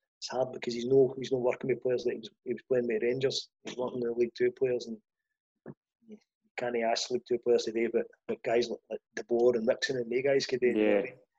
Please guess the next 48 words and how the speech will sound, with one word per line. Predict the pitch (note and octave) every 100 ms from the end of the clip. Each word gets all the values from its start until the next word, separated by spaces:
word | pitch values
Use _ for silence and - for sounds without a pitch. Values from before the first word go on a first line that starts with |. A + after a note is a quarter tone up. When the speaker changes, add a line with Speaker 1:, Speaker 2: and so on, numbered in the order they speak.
| - -
Speaker 1:
So, | A#2 A#2 - _ - - -
Speaker 2:
So | C#3+
you | C3+
move | E3 E3+
on | D#3+
to | C#3
Speaker 1:
but |
Speaker 2:
Queen's | D3 C3+
Speaker 1:
it's | -
good. |
Speaker 2:
Park. | C3 C3+ C3+ - C3
Aye. | B2 A#2
You | B2
move | C3+ D3+
on | D#3+
to | C3
Queen's | - C3 A#2+
Park | B2 B2 A2
with | G#2+
Gus | B2 -
McPherson. | A2 - A2+ A2+ B2+ B2
Like, | A2+ G#2 - - - _ _ _ _ _ -
was | G#2+
that | B2+ B2+ B2+ - -
just | A2+ A2+
a | A2
want | A2 A2+ A2
to | G#2+
work | G#2
with | G2
Gus? | A#2+ B2 - - _ _ _ _ _ _ _ _ _ _ -
Speaker 1:
He | -
phoned | D#4 A4
me | D3+
up. | E3+ - - - -
I | F#3+
was, | G#3 - - -
I |
was | D#3+ -
playing | C#3+ C3
with | A#2+
Huddersfield, | B2+ - C3+
and | C#3
he |
phoned | - F3
me | C#3+
up. | C#3 C#3+ - - - -
Eh, | C3 C3 C3 C3